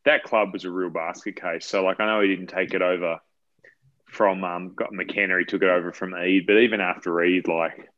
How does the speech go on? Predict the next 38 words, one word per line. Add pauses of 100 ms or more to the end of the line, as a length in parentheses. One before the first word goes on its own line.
(380)
there's
a
lot
of
work
to
do
at
that
club,
I
guess,
what
I'm
trying
to
say.
So,
like,
it
feels
like
the
start
of
an
era,
even
though
he
may
be
in
year
three,
but
it
would